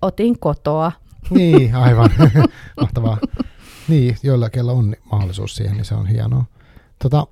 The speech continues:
Speaker 2: mitäs selkokirjallisuus, selkokirjat? Ö, se on semmoinen aihe, mistä mä haluaisin puhua lisää. Ei, ei välttämättä tässä podcastissa niin syvällisesti, mut se on tullut vastaan monen kertana. Mä en ole perehtynyt siihen aiheeseen mitenkään. Mut miten se näkyy sun työssä?
Speaker 1: Öö,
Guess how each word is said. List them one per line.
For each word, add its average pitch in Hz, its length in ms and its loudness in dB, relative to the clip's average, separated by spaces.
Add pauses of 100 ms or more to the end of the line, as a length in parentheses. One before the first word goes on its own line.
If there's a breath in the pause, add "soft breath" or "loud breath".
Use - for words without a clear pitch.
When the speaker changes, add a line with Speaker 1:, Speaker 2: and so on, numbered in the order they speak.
(200)
Speaker 2:
mitäs 165 260 -4
selkokirjallisuus, 113 840 -2
selkokirjat? 110 680 -2 (340)
Ö, 110 40 -4 (520 soft breath)
se - 140 -2
on 101 80 0
semmoinen 101 240 -2
aihe, 101 120 0
mistä 98 220 -6
mä 95 40 -4
haluaisin 101 280 -4
puhua 101 260 -2
lisää. 107 380 -2 (160)
Ei, 104 220 -2
ei 110 80 -2
välttämättä 107 360 -4
tässä 101 140 -6
podcastissa 101 340 -6
niin 104 120 -2
syvällisesti, 110 560 -6
mut 127 260 -8 (380 soft breath)
se - 120 -8
on 95 100 -4
tullut 98 280 -8 (160)
vastaan 98 340 -6
monen 98 300 -6
kertana. 98 320 -8
Mä 95 100 -8
en 95 40 -6
ole 98 120 -8
perehtynyt 107 360 -6
siihen 104 180 -6
aiheeseen 104 260 -2
mitenkään. 123 420 -4 (680 soft breath)
Mut 104 220 -4 (460)
miten 123 200 0
se 104 80 -2
näkyy 113 300 -6
sun 117 140 -6
työssä? 117 260 -12 (1300 soft breath)
Speaker 1:
Öö, 190 360 -10